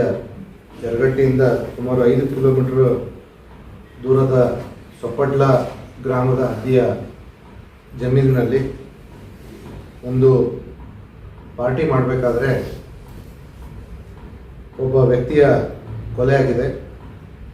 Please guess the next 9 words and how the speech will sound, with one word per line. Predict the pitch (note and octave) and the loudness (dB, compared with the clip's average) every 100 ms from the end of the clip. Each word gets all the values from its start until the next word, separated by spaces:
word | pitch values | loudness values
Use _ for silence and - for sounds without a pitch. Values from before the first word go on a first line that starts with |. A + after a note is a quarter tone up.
| - - - | -18 -12 -6
ಮೃತನಾದಂಥ, | C3 D#3 D3 C#3+ C3+ C#3+ C3+ - - - - - - - - - - - - - - - - - | 0 2 4 2 2 2 4 2 0 -8 -10 -12 -16 -16 -16 -16 -16 -18 -18 -18 -16 -16 -14 -4
ಕೊಲೆಯಾದಂಥ | C3 C3+ C3 C3 | 0 2 2 2
ವ್ಯಕ್ತಿ | C3+ - - C#3+ C3+ - - - - B2 | 2 2 2 4 4 2 -4 -10 -12 -4
ವಿನೋದ್ | B2 C#3 B2+ | 0 2 2
ಮಲ್ಶೆಟ್ಟಿ | A#2 C3+ C3 C3+ | 0 0 0 0
ಅಂತ | A#2+ - | 0 0
ಹೇಳಿ, | A2 G#2+ - - - - - - - - - - - - - - - - - - | -2 -2 -2 -2 -4 -4 -6 -10 -12 -14 -14 -14 -16 -16 -16 -18 -18 -16 -12 -4
ಕೊಲೆ | C3+ D3+ | 2 4
ಮಾಡಿದಂಥವನು | D3 C#3+ C#3 C3+ C3+ C#3 C3 | 4 4 4 4 2 4 4